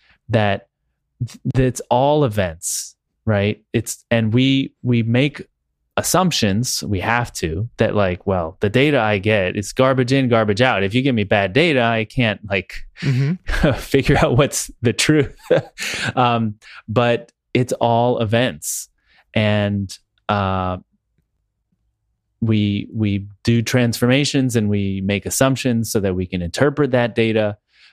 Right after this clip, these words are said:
Speaker 1: but, or those events, but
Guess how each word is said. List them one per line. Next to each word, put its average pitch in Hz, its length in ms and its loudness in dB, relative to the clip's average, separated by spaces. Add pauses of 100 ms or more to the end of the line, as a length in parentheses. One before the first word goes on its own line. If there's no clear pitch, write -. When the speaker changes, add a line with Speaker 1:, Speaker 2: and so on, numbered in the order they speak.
(160)
Speaker 1:
but, 101 460 0
or 101 120 2
those 95 240 0
events, 90 540 -4 (460)
but 98 360 0